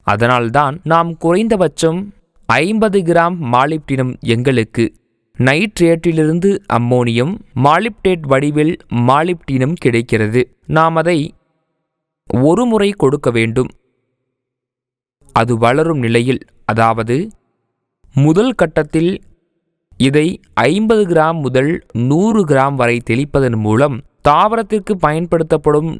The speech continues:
நைட்ரஜன் மற்றும் பாஸ்பரஸை முழுமையாக பெறலாம்.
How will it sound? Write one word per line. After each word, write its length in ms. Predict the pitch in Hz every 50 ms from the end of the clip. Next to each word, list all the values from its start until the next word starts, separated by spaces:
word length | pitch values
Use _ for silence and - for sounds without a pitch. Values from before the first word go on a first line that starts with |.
| -
நைட்ரஜன் 640 | 120 117 120 135 139 147 160 156 143 147 151 170 196 220 - _
மற்றும் 460 | - 123 135 139 - 151 147 143 147 -
பாஸ்பரஸை 800 | 147 151 170 202 220 - - - 185 170 160 156 - 160 147 151 170 190 - - - - -
முழுமையாக 760 | 123 139 151 180 214 226 214 208 180 160 127 123 120 - 120
பெறலாம். 460 | - - 120 110 110 110 117 117 117